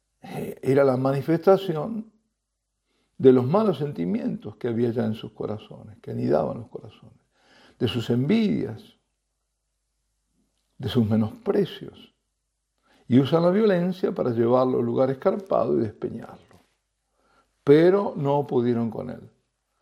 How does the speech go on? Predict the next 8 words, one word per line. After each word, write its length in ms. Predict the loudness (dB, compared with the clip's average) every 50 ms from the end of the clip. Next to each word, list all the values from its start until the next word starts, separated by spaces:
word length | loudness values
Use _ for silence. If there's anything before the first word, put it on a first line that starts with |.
| _ _ _ _ _ _
Pasando 460 | -10 -6 -2 2 2 2 4 4 2
en 80 | 2
medio 240 | 4 4 6 6 6
de 200 | 6 4 0 -2
ellos, 360 | -2 -2 -2 -4 -4 -6 -10 -20 _ _ _ _
continuó 460 | -4 -4 -4 -2 -2 -4 -2 -2 -4
su 180 | -6 -8 -12 -14
camino. 400 | -12 -12 -12 -12 -14 -16 -18 -20